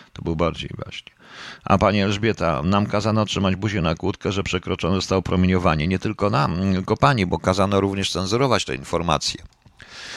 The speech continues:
I chodziło o to, i Służba Bezpieczeństwa dostała polecenie, żeby, e, żeby cenzurować i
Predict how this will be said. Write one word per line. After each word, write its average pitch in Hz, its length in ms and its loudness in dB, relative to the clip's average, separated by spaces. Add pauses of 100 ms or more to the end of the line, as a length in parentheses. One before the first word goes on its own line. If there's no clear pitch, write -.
(400)
I 92 360 4
chodziło 98 520 4
o 98 60 2
to, 92 180 2
i 87 360 0
Służba 95 320 0
Bezpieczeństwa 98 480 -2
dostała 98 380 2
polecenie, 95 600 0
żeby, 92 340 2 (1000)
e, 92 520 6
żeby 95 280 0
cenzurować 107 720 0
i 95 300 -4